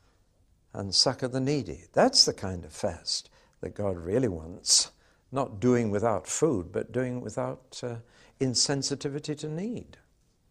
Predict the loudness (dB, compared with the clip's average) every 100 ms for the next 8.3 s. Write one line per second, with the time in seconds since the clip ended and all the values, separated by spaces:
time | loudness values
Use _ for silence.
0 | _ _ _ _ _ _ -10 -6 -6 -6
1 | -4 -4 -4 -6 -12 -20 _ -10 -8 0
2 | 4 4 4 0 -2 -2 0 -2 -2 -2
3 | 2 2 0 -2 -2 -2 -4 -4 -4 -6
4 | -2 0 2 2 -2 -4 -4 -2 -2 -4
5 | -8 -20 _ _ _ _ _ _ _ -20
6 | -6 -2 6 6 6 4 2 6 10 10
7 | 8 4 4 4 4 4 4 -2 -6 -4
8 | -2 0 0